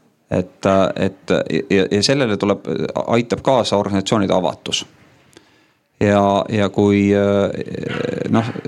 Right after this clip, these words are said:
see, et mida see avatus täpselt tähendab, tähendab seda, et, et saab tulla uusi inimesi uute mõtetega.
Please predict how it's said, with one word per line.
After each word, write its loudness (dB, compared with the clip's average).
see, 0
et -4
mida 2
see 2
avatus 0
täpselt -2
tähendab, 0
tähendab -2
seda, 2
et, -8
et -6
saab 0
tulla 2
uusi 0
inimesi -2
uute -2
mõtetega. -2